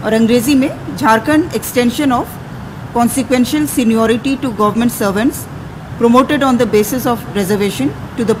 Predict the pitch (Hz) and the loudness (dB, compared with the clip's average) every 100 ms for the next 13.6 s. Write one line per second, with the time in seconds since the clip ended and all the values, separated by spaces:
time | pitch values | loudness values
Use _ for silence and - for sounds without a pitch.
0 | 226 254 - - - - - - 226 214 | 2 0 0 -10 -12 -12 -12 -8 0 2
1 | 220 - 262 262 - 233 196 196 208 302 | 0 0 -2 -2 -4 -2 -2 -2 -4 -6
2 | - - - - 185 214 262 320 - - | -8 -12 -14 -12 2 4 4 2 -6 -6
3 | 190 - 202 190 277 - - 185 175 165 | -4 -2 -2 -2 -4 -6 -6 -4 -4 -6
4 | 151 - - - - - - - - - | -8 -10 -16 -16 -16 -16 -16 -14 -14 -14
5 | - - - - - - - - - - | -14 -16 -16 -14 -14 -14 -16 -16 -14 -14
6 | - 226 254 311 285 277 - 370 415 269 | -6 -2 0 2 2 0 -2 -4 -4 -4
7 | - 247 233 - - 185 214 202 - - | 0 2 2 0 -8 0 0 0 -6 -10
8 | - - 202 196 240 226 180 240 - 240 | -6 0 2 4 2 2 -2 -6 -6 -2
9 | 220 214 254 233 277 - - - 202 202 | -2 0 -2 0 -2 -4 -12 -2 0 0
10 | 262 247 208 214 208 202 220 - 226 233 | -2 -2 -2 -2 -2 -2 -4 -4 -6 -6
11 | - - - 196 190 202 262 240 214 208 | -8 -10 -4 -2 2 2 2 -2 -2 0
12 | 240 233 214 196 185 190 - 180 196 - | -2 -2 -2 -2 0 0 -2 -6 -6 0
13 | 208 233 - 208 175 | 0 0 -2 -2 -2